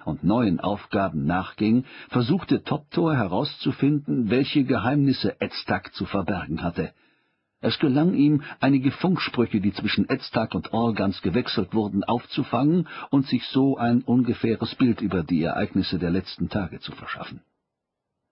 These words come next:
Als die Stardust zwei in Transition ging, war Top Thor geistesgegenwärtig genug, den Rematerialisierungspunkt anzupeilen und Rodans Schiff unbemerkt zu folgen.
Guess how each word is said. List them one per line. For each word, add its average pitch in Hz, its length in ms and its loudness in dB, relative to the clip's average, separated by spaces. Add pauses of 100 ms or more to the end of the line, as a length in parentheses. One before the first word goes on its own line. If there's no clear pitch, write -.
(300)
Als 90 240 -4
die 98 160 4
Stardust 131 520 0
zwei 131 240 2
in 117 160 2
Transition 110 840 2
ging, 156 320 4 (140)
war 156 340 2
Top - 300 -4
Thor 160 300 2
geistesgegenwärtig 131 1200 0
genug, 123 480 2 (320)
den 110 160 4
Rematerialisierungspunkt 117 1700 2
anzupeilen 147 880 2
und 113 200 0
Rodans 98 540 2
Schiff - 440 0
unbemerkt 135 960 2
zu - 140 -6
folgen. 69 540 -10